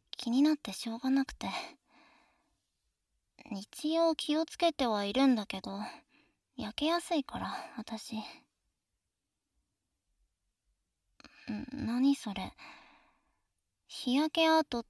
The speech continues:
て興奮するものなの？うん、男ってわかんない。まあ、なんでもいいけど。ほら、おっぱい、触ったり、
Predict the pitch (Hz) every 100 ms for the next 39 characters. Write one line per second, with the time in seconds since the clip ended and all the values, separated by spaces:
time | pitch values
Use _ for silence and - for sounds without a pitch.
0 | - 185 - 240 247 269 269 - 262 254
1 | 254 262 233 180 202 - _ - - _
2 | _ _ _ _ _ - - - 202 -
3 | - _ _ _ _ _ _ _ - 185
4 | - - 302 302 - 185 185 - 247 277
5 | 226 208 - - _ _ - - _ _
6 | _ _ _ _ _ _ _ _ _ -
7 | - - - 220 202 185 190 196 214 240
8 | 247 254 262 - 202 - 214 - _ _
9 | _ _ _ _ _ _ - 226 240 226
10 | 208 - - _ - - - - _ _
11 | _ _ _ _ _ _ _ - 254 _
12 | _ 214 196 202 _ _ _ _ _ _
13 | _ _ _ _ - - - 233 240 -
14 | 240 226 196